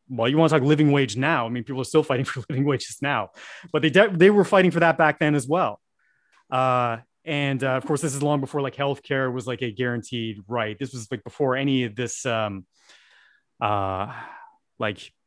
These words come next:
you know, you wanna talk, like, access to, like, edu-, like, higher education or any of this stuff. I mean, that didn't exist for people back then. Like, all these things were won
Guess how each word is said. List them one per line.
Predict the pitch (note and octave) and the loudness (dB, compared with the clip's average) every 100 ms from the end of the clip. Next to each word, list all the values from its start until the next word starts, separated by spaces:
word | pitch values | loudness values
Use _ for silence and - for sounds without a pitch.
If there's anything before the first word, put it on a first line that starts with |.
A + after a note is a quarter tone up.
| _ _ _ | _ _ _
you | - | -8
know, | G#2 | -4
you | A#2 | 0
wanna | C3+ | 2
talk, | C3+ C3+ | 2 0
like, | C3 | 0
access | C3 B2+ A#2+ | 0 -2 -6
to, | C3 | -8
like, | A#2+ | -6
edu-, | B2+ A#2+ C#3 | -6 -4 -6
like, | C#3 A#2 | -6 -4
higher | B2+ B2 A#2+ | -2 0 -2
education | G#2+ G2+ C#3+ C#3+ B2 | -6 -2 -2 -2 -4
or | |
any | A#2 | -6
of | G#2 | -8
this | G#2 | -10
stuff. | A2 G#2 | -10 -8
I | |
mean, | A2+ | -6
that | C3 | -4
didn't | C#3 A#2+ | -2 -4
exist | G2+ G2+ | -6 -12
for | A2+ | -14
people | - G#2+ | -12 -12
back | G#2 G#2+ G2 | -8 -6 -6
then. | G#2 F#2 _ _ _ _ _ - | -10 -12 _ _ _ _ _ -10
Like, | C3+ | -2
all | D#3+ G3+ | 2 4
these | G3+ F#3 F3 | 4 2 2
things | F3 E3 D3 - | 4 4 2 -2
were | C#3 C#3+ | -4 -2
won | C#3 C#3+ C3+ B2 | 0 2 0 -2